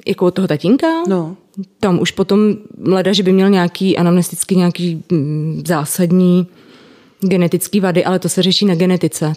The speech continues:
Speaker 1: To jako pro nás potom, my řešíme primárně tu ženu.
Speaker 2: Mhm. Mhm, mhm. To je, to je zajímavý.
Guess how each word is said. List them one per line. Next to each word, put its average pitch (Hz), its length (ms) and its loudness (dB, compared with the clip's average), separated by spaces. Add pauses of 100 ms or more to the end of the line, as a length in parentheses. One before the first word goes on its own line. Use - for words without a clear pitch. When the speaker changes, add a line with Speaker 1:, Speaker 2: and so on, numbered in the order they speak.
Speaker 1:
To 175 120 2
jako 160 220 -2
pro 175 220 -2
nás 165 260 0
potom, 170 540 -2 (300)
my 202 100 2
řešíme 202 380 2
primárně 190 480 2
tu 196 100 0
ženu. 156 320 0 (260)
Speaker 2:
Mhm. 175 300 -4 (580)
Mhm, 160 280 -4 (200)
mhm. 156 260 -14 (200)
To 143 60 -18
je, 139 200 -12
to 147 240 -16
je 143 60 -10
zajímavý. 143 480 -12